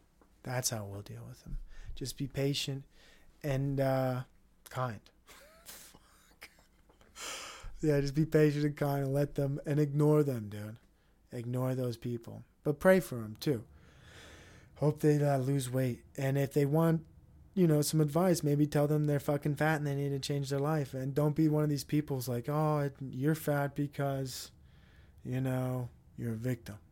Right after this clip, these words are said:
or whatever. Well, I'm trying to think of what people say of the real liberal leaning, where it's like, uh, I just don't know these talking points too well. I wish I did.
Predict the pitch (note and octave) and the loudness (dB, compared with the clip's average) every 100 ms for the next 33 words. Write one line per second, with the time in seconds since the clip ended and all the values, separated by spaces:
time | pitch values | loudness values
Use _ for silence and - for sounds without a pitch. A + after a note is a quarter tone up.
0 | - - A2 G2+ G2+ A#2 D3+ E3 G3 G3 | -20 -14 -10 -8 -8 -4 0 2 4 6
1 | E3 D#3+ D3 D#3 C3+ B2 C#3 B2 A#2 - | 6 6 4 4 0 -4 -4 -6 -10 -16
2 | - - - C3+ C3 C3 D3 C#3 C3+ C#3+ | -20 -20 -8 -6 -4 2 2 2 2 0
3 | C3+ B2+ C3 C3 A#2+ A2+ - - - - | 0 0 -2 -2 -4 -8 -14 -20 -20 -20
4 | - C3 B2 A#2+ - B2+ A#2+ A#2+ A#2 - | -10 -4 -2 -2 -4 -6 -6 -6 -8 -12
5 | - A#2+ A#2+ A#2+ A#2 A2+ - D3+ F#3 F3 | -14 -10 -8 -8 -10 -10 -4 0 0 2
6 | E3+ D#3 D3 B2+ - B2 B2 A2+ G#2 G2 | 4 4 2 -2 -6 -6 -6 -12 -14 -16
7 | - G#2+ G#2 G#2 G2+ - - - - - | -18 -18 -18 -18 -20 -20 -20 -20 -18 -6
8 | C3 A#2+ G2 G#2 G#2 | -2 -2 -4 -8 -12